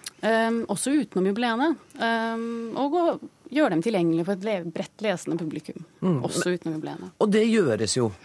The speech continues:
Speaker 2: Altså, det kommer nyutgivelser av Amtmannens døtre. Eh, vi får en nyutgivelse av en, eh, Collett-biografi. Det gjøres jo tilgjengelig, og det gjøres jo forsøk på å opprettholde interessen.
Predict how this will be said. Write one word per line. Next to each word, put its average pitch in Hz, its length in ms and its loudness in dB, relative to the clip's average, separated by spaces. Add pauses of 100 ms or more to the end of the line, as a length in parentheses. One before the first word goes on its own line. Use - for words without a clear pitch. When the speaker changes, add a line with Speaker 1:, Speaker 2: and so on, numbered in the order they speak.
Speaker 2:
Altså, 160 240 2
det 175 140 0
kommer 175 260 2
nyutgivelser 131 640 0
av 139 220 2
Amtmannens 127 540 -2
døtre. 123 580 0 (580)
Eh, 151 400 2
vi 151 140 0
får 143 320 2
en 147 180 2
nyutgivelse 127 600 0
av 127 160 2
en, 135 260 2
eh, 127 180 0
Collett-biografi. 127 840 -2
Det 160 120 4
gjøres 131 560 2
jo 139 100 -2
tilgjengelig, 131 580 2
og 151 60 2
det 151 140 2
gjøres 113 300 2
jo 170 140 2 (320)
forsøk 139 460 0
på 147 160 0
å 151 260 4 (480)
opprettholde 127 600 0
interessen. 135 480 -4